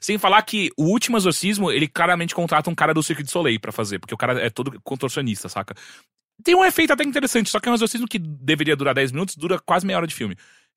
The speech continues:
E é o cara basicamente correndo em volta dos padres. E fica, "Caralho, cara, ninguém,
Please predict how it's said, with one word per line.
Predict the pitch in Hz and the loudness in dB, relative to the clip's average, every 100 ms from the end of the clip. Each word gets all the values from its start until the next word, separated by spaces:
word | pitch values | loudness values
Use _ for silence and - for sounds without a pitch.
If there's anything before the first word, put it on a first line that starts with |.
| _ _ - | _ _ -2
E | 160 | 4
é | 180 | 6
o | |
cara | 190 190 | 6 4
basicamente | 127 143 175 175 170 | 2 2 4 2 0
correndo | 190 139 156 | 2 2 0
em | 147 | -2
volta | 131 127 | -2 -2
dos | 120 | -4
padres. | - 104 95 104 | 0 0 0 -6
E | 123 | -8
fica, | 127 - | -8 -12
"Caralho, | - 185 220 208 269 269 | -6 -2 2 2 2 2
cara, | - 214 175 | 2 2 2
ninguém, | 175 180 165 240 | 0 -2 0 0